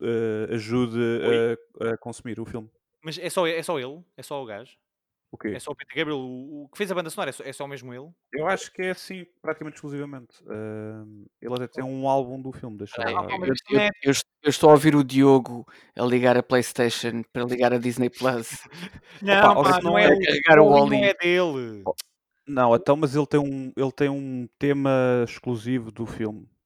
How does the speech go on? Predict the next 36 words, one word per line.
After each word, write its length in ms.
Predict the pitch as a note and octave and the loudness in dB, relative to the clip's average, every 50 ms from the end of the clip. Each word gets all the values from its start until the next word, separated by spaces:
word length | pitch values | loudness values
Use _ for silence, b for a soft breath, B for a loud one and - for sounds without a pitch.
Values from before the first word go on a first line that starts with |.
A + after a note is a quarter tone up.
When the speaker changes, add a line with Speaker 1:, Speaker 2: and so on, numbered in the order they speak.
| _ _ - - - - | _ _ -16 -14 -10 -6
Speaker 2:
Não, 180 | G3+ G3+ G3 F#3+ | -4 -2 -2 -2
o 60 | E3 | -4
que 60 | - | -4
ele 80 | G3 F#3+ - | -6 -6 -6
Speaker 1:
Ah. 20 | |
Speaker 2:
fez 180 | - G#3 F#3 - | -8 -12 -12 -12
o, 100 | F#3 E3 | -14 -14
com 380 | - - F#3 F3+ F3 E3+ E3+ | -10 -8 -8 -6 -6 -6 -8
o, 180 | F3 E3 E3 E3+ | -10 -14 -18 -18
desculpa, 320 | - - - F3+ D#3 - B2+ | -18 -8 -6 -6 -4 -4 -6
o 180 | B2 C#3 D3 | -10 -10 -12
Peter 280 | C#3 - G#3 - - F3 | -8 -10 -8 -6 -6 -6
Docter 340 | D3 F3+ F#3 - _ G3+ - | -4 -4 -6 -4 _ -14 -10
fez 200 | - G#3 F#3+ G3+ | -10 -10 -10 -8
a 40 | G#3 | -8
his-, 180 | - - - | -8 -8 -8
a 300 | G3 F3+ D#3 D3+ D3+ D#3 | -8 -6 -6 -4 -4 -6
história 720 | D3 - - - - F3+ E3+ D3+ B2+ A#2+ A2+ G2 G2 F#2+ F#2+ _ _ _ | -8 -8 -6 -2 -2 0 0 -2 -4 -8 -10 -12 -14 -18 _ _ _ _
do 140 | - A#2+ C3+ | -18 -12 -4
Wall-E, 340 | C3+ C3+ B2+ B2 A#2+ A2+ A#2 | -4 -4 -4 -4 -8 -10 -10
não, 240 | B2 C3 C#3 C#3 C3+ | -10 -12 -12 -12 -12
não 180 | C#3 D3 C#3+ | -12 -12 -12
realizou 440 | C#3+ - D3 D3 D3 D3 B2+ C#3+ D3+ | -10 -12 -12 -10 -10 -10 -10 -10 -10
o 560 | D3 C#3+ C#3 C3+ C3+ C3 B2+ B2 B2 A#2+ A#2 A2+ | -8 -8 -10 -12 -12 -12 -14 -14 -14 -14 -12 -10
Wall-E. 320 | A#2+ A#2 G2+ G2 F#2 _ _ b b b b b b b b b | -12 -12 -12 -14 -20 _ _ b b b b b b b b b
Speaker 1:
Não, 60 | D3+ | -6
eu 40 | C3 | -4
Speaker 2:
Wall-E 60 | C3 C#3 | -4 -6
Speaker 1:
estou 160 | - - C3+ | -4 -2 -4
a 20 | C3 | -4
falar 0 | |
Speaker 2:
foi 80 | C3 | 0
Speaker 1:
do 20 | - - - | -2 -2 -2
Peter 80 | - B2 | -2 -6
Speaker 2:
lançado 140 | A2+ A#2 A2+ | -2 -2 -2
Speaker 1:
Gabriel. 220 | A2+ - A2 G#2+ | -2 -4 -12 -18